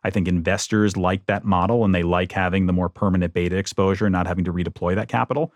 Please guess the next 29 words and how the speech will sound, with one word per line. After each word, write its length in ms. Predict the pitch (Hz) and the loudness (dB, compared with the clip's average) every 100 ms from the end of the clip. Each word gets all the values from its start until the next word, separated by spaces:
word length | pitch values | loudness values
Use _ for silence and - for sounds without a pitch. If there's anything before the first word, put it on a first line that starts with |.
| _ | _
which 200 | 131 120 | -4 0
is 80 | 113 | 0
also 220 | 113 104 | 0 0
gonna 120 | 90 | 0
have 120 | 82 | 0
an 40 | 85 | -2
impact 480 | 82 92 80 80 - | -4 -2 -4 -6 -6
on 200 | 101 87 | -2 -2
the 80 | |
broader 260 | 82 92 90 | 2 2 2
markets, 340 | 87 82 95 | 2 2 0
'cause 120 | - 95 | 0 0
a 60 | |
lot 200 | 95 107 | 2 2
of 60 | 101 | 0
that 160 | 98 | 0
more 400 | 104 95 95 90 - _ _ _ _ | 0 2 4 2 -2 _ _ _ _
permanent 400 | 151 143 107 - | 0 2 0 -2
capital 460 | 95 87 92 90 | -2 -2 0 0
we 80 | 87 | 0
saw 220 | 87 95 | 0 0
in 80 | 90 | 0
the 60 | 85 | 0
public 320 | 104 107 90 | 0 0 0
markets 400 | 92 82 90 - | 0 0 -2 -2
historically 580 | - - 95 92 90 82 | -4 0 0 0 -2 -4
as 100 | 80 | -4
opposed 400 | 90 87 85 - | -4 -4 -4 -4
to 400 | 87 82 80 | -2 0 -2